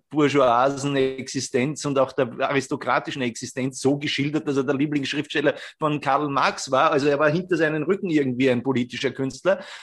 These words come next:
Äh, und in manchen Bereichen ist es so, dass gewissermaßen sich verschiedene Formen von politischer Kunst, äh, politischer Theorie, äh, politischen, äh,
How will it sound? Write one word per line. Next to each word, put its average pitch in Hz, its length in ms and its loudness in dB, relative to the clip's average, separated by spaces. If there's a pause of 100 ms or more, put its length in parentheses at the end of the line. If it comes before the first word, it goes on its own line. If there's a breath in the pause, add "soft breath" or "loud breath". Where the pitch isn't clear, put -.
Äh, 156 260 4 (120)
und 165 300 -4
in 160 400 -4
manchen 160 360 2
Bereichen 160 460 0
ist 160 240 -4
es 156 200 -4
so, 170 180 0
dass 160 300 -4
gewissermaßen 160 580 -6
sich 156 180 -10
verschiedene 170 440 -6
Formen 160 380 -4
von 160 200 -10
politischer 156 560 -4
Kunst, - 540 -10
äh, 143 160 0 (360 loud breath)
politischer 156 500 0
Theorie, 156 720 0
äh, 143 140 0
politischen, 156 1000 -6
äh, 117 300 -10